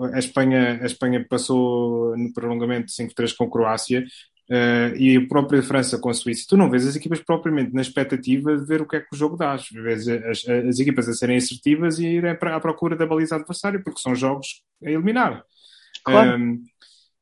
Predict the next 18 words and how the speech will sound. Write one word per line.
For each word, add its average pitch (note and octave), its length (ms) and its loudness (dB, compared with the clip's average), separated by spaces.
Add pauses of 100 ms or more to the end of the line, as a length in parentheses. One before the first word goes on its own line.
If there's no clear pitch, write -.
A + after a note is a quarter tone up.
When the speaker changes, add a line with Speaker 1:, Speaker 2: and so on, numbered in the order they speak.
(320)
Speaker 1:
e, D#3 720 -4 (1200)
e, E3+ 680 -8
e E3 40 0
eu, F3 140 -2
eu, F3 160 0
de F3+ 80 -6
facto, E3 720 -2 (1300)
custa-me, F#3 440 -2
custa-me F3+ 440 0
perceber, A#2+ 720 -2
ehm, G#2+ 720 -4 (1160)
eu, - 220 -12
eu E3+ 280 -2
tive F3+ 180 0
hoje F3+ 180 2
a D3 40 0
olhar D3 300 2
assim, D3 180 -4